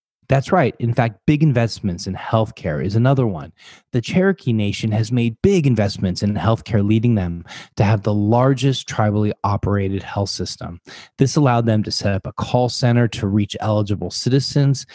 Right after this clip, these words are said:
They were able to contact residents via robocalls, which helped avoid long lines and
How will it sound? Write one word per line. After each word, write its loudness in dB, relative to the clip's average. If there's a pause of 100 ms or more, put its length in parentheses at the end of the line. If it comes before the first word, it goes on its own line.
(260)
They 4
were 2
able -2
to -4
contact 0
residents 0
via 2
robocalls, 2
which -12
helped 0
avoid 0
long -4
lines 2 (160)
and 2